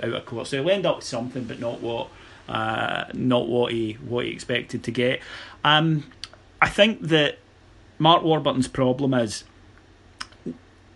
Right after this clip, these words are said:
I was really enthusiastic about it. We all were. He has great ideas.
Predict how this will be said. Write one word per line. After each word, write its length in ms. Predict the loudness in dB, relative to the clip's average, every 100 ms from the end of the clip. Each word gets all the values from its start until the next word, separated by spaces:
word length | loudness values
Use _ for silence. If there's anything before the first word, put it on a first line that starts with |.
| 2
I 200 | 4 6
was 140 | 4 4
really 300 | 4 4 2
enthusiastic 800 | 0 0 0 0 -2 -4 -6 -2
about 220 | 0 0
it. 120 | 0
We 120 | 4
all 220 | 4 4
were. 260 | 4 2 0 -8 -20 -20 -20
He 180 | 0 4
has 220 | 6 4
great 380 | 0 0 4 4
ideas. 720 | 4 2 2 2 0 -2 -8